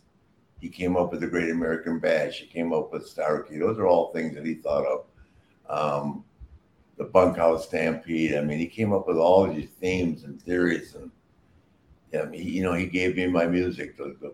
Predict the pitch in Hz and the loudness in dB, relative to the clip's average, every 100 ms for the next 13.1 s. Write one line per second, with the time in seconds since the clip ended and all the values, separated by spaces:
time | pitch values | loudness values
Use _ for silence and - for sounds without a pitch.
0 | - 80 82 85 - 80 82 80 82 76 | -2 2 2 0 -4 -4 -4 -2 -6 -4
1 | 73 76 80 78 78 80 80 80 80 76 | -6 -4 -4 -4 -4 -2 -2 -4 -8 -4
2 | 80 - _ _ _ _ _ _ _ - | -6 -6 _ _ _ _ _ _ _ -6
3 | 78 78 76 78 92 92 95 87 82 80 | -2 0 0 2 0 0 0 2 2 0
4 | 78 - 85 85 80 78 - 80 80 78 | -4 2 4 4 2 0 0 0 2 2
5 | 73 65 64 - _ - - _ _ _ | 0 -2 -4 -14 _ -20 -20 _ _ _
6 | 85 90 87 78 82 82 - 85 82 73 | -2 -2 -2 -2 0 -2 -4 -4 -2 0
7 | 73 - 78 73 71 - - 73 69 69 | -2 -2 -2 -2 -6 -8 -6 -2 -2 -4
8 | 67 - _ _ _ _ _ _ _ _ | -8 -12 _ _ _ _ _ _ _ _
9 | _ _ _ - 80 73 71 - 107 101 | _ _ _ -8 -6 -4 -6 -4 2 4
10 | 90 87 82 - - 76 - - - 76 | 4 0 -8 -10 -12 -12 -16 -20 -10 -6
11 | 71 73 82 87 90 78 78 78 80 85 | -6 -4 -4 0 0 2 0 0 0 0
12 | - 78 76 73 82 80 80 78 80 78 | -2 -4 -4 -6 -4 -4 -4 -4 -4 -4